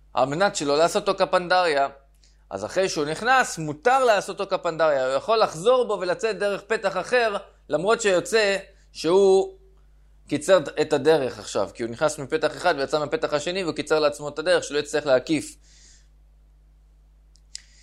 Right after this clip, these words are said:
ואמר רבי חלבו, אמר בשם רב הונא, עוד אפשרות להקל, הנכנס לבית הכנסת על מנת להתפלל, מותר, או מצווה,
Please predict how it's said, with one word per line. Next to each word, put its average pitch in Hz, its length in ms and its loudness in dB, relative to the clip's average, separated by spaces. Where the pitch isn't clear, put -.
ואמר 208 480 2
רבי 151 200 -4
חלבו, 175 400 0
אמר 156 160 -2
בשם 147 320 -8
רב 107 120 -6
הונא, 156 320 -8
עוד 175 160 -4
אפשרות 147 420 -8
להקל, 117 460 -2
הנכנס 185 440 -2
לבית 127 220 -4
הכנסת 123 400 -6
על 123 80 2
מנת 123 260 -4
להתפלל, 127 680 0
מותר, 147 760 -2
או 175 760 2
מצווה, 165 680 0